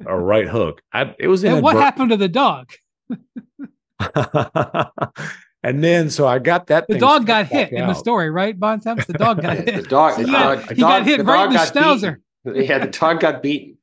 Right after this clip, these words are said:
Speaker 2: Oh, my God.
Speaker 1: So I got it
Speaker 2: A S P C A.
Speaker 1: straightened back out.
Speaker 3: Oh, God.
Speaker 1: Was able to skip, like, three weeks of track practice, which the only thing worse than track is field. So I was actually ecstatic about that. Trust me, I w-, I know when
Speaker 2: What did you
Speaker 1: someone's
Speaker 2: do, shot
Speaker 1: building
Speaker 2: put?
Speaker 1: something.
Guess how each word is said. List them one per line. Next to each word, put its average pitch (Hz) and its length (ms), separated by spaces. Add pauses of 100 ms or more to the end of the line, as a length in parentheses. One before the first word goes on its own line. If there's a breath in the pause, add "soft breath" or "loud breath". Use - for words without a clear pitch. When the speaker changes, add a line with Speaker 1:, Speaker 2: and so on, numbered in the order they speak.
(140)
Speaker 2:
Oh, 214 140
my 202 160
God. 170 560
Speaker 1:
So 185 60 (200)
I 135 60
got 151 180
it 185 40
Speaker 2:
A - 20
S - 60
P 196 60
C 156 60
A. - 0
Speaker 1:
straightened 165 180
back 165 240
out. 95 400 (200)
Speaker 3:
Oh, - 460 (140)
God. - 100 (140)
Speaker 1:
Was 117 140
able 117 220
to 110 200
skip, - 380
like, 92 160
three 123 300
weeks 127 240
of 95 80
track 110 340
practice, 73 460
which 80 260
the 90 160
only 104 160
thing 101 160
worse 104 240
than 78 140
track 101 360
is 69 140
field. 85 420
So 85 160
I 85 40
was 85 240
actually 98 340
ecstatic 104 500
about 85 200
that. 95 180
Trust - 300
me, 78 60
I 90 240
w-, 107 160 (340 soft breath)
I 127 120
know 147 340
when 110 200
Speaker 2:
What 233 120
did 233 100
you 190 100
Speaker 1:
someone's 214 180
Speaker 2:
do, - 60
shot 208 240
Speaker 1:
building 269 200
Speaker 2:
put? - 40
Speaker 1:
something. 139 160